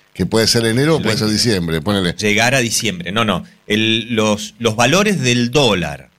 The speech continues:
Speaker 2: en los presupuestos anuales es a diciembre del próximo año.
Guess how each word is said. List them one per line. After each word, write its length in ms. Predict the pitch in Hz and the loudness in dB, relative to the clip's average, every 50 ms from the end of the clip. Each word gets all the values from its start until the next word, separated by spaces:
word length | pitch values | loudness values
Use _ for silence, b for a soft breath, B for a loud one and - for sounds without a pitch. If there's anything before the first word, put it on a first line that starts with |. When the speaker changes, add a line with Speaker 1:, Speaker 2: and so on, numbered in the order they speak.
| _ _ _ _ _ _ _ | _ _ _ _ _ _ _
Speaker 2:
en 220 | _ 110 104 107 101 | _ -6 -4 -2 -4
los 80 | 101 | -4
presupuestos 600 | 104 - - - - 101 - 156 156 - 165 - | -6 -8 -12 -14 -12 -2 -2 -2 -2 0 -4 -6
anuales 440 | 156 143 139 147 151 170 165 170 - | -4 -4 0 0 0 0 0 -2 -2
es 220 | 143 151 - - - _ _ _ _ _ | -4 -4 -4 -8 -10 _ _ _ _ _
a 140 | 123 131 123 | 0 0 0
diciembre 600 | 110 123 123 - - 147 151 147 151 170 175 170 | 0 0 0 0 2 2 0 0 0 2 2 2
del 140 | 156 113 87 | 2 0 -2
próximo 400 | - - 104 - - - 67 71 | -4 -8 -8 -8 -10 -12 -8 -6
año. 260 | 82 87 80 64 60 | -6 -6 -6 -6 -12